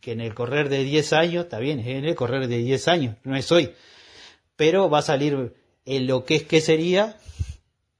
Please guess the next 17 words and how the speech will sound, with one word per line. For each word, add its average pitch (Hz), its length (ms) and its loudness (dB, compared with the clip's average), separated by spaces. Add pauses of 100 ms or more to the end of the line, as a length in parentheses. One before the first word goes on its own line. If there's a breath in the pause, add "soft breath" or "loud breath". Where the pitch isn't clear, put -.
(240)
increíblemente 143 880 2
va 135 80 4
a 135 40 4
salir 139 360 0
más 131 560 0
barato 147 400 2
traer 127 260 0
los 123 160 -4
quesos 139 300 -2
subvencionados 127 800 0
desde 123 280 -4
Francia, 160 540 -2 (1300 soft breath)
colocarlos 156 640 4
en 131 100 -4
el 131 100 -4
mercado 151 400 2
brasilero, 160 600 0